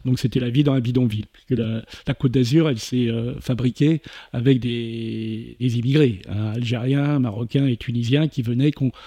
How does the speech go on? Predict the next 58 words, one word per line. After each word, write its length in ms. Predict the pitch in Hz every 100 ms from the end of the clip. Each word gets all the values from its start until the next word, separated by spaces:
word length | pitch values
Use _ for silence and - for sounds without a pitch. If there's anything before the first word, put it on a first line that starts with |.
| - - -
et 60 | 131
qu'on 420 | 127 120 110 107
faisait 200 | - 123
habiter 280 | 120 123 151
dans 80 | 131
les 100 | 123
bidonvilles. 480 | 127 131 113 104 - - - - - -
Donc, 140 | 139
j'avais 220 | 123 123 127
fait 160 | 131
ça 180 | - 139
comme 200 | - 123
premier 280 | - 120 123
sujet 340 | - 120 147
qui 120 | 143
a 80 | 113
évidemment 340 | 117 107 113 135
intéressé 340 | 113 98 101
personne 420 | - - 160 147
parce 160 | - 113
que, 340 | 147 143 135 131 _ -
je 160 | 170 -
fais 120 | 196
un 100 | 202
aparté 480 | 190 170 - 214 190
là, 180 | 139
les, 180 | 135 143
les 140 | 165 139
gens 140 | 170
disent 240 | 156 160
qu'il 320 | - 139 131 123
y 120 | 127
a, 40 |
il 60 | 139
y 60 |
a 60 | 123
plus 160 | - 123
de 60 |
presse, 300 | - 151 -
il 20 |
y 40 | 117
a 20 |
plus 140 | -
rien, 180 | 135 160
mais 120 | 120
dans 120 | 117 131
les 160 | 127
années 140 | 123 127
soixante-dix, 640 | 127 - 123 139 175 - 117 - - - - -
il 40 |
y 20 | 123
avait 120 | 127
Match, 520 | 139 196 - - - -
bon, 300 | 107 143 127
qui 120 | 110
utilisait 340 | 117 - 120 120
des 100 | 117
photos, 340 | 123 180 214